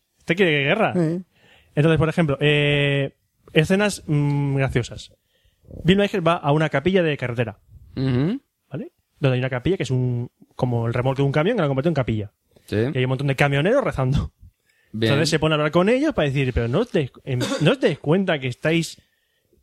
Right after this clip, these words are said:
Speaker 1: eh, adorando algo que no existe, que no se ve, que no sé qué?". Él intenta hacer, usar la razón para convencerlos, pero no.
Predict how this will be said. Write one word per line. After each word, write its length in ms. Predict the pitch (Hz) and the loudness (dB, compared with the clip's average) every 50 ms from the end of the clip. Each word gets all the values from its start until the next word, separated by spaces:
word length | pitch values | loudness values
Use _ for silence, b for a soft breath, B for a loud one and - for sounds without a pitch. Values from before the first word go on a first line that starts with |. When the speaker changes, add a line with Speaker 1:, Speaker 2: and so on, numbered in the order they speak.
| _ - | _ -2
Speaker 1:
eh, 380 | - 175 160 160 160 156 151 - - | 2 4 4 4 4 2 0 0 0
adorando 560 | 160 151 147 147 147 165 190 202 190 160 143 | 2 2 4 4 2 2 2 2 2 2 2
algo 200 | 143 156 175 165 | 2 0 -2 0
que 100 | 143 139 | 0 2
no 60 | 139 | 0
existe, 320 | 143 - 151 151 - 175 147 | 0 0 -2 -4 -2 -4 -2
que 100 | - 120 | -2 0
no 120 | 123 165 | 0 0
se 220 | 185 - 175 139 120 | 2 2 0 0 0
ve, 200 | 123 151 170 156 | 0 -2 -2 -2
que 100 | 160 143 | -2 -2
no 100 | 135 127 | -2 -4
sé 140 | - 127 117 | -6 -6 -4
qué?". 80 | 143 | -4
Él 240 | 151 147 139 143 147 | -4 -2 0 0 0
intenta 240 | 165 160 180 175 202 | 0 0 0 0 -2
hacer, 200 | 185 160 190 196 | -2 0 -2 -2
usar 300 | 185 147 - 190 208 180 | -2 0 0 0 0 0
la 180 | 175 151 135 127 | 0 0 0 0
razón 440 | 127 120 107 - 151 135 110 107 _ _ _ _ _ _ - | 0 -2 2 2 2 2 0 -6 _ _ _ _ _ _ -2
para 160 | - 131 127 | -2 0 0
convencerlos, 480 | 123 123 123 120 117 208 220 170 127 - | 0 0 -2 0 0 0 0 0 2 0
pero 220 | 131 113 117 113 - | 0 -2 -2 -6 -4
no. 260 | 135 139 131 120 - | 0 0 0 0 -2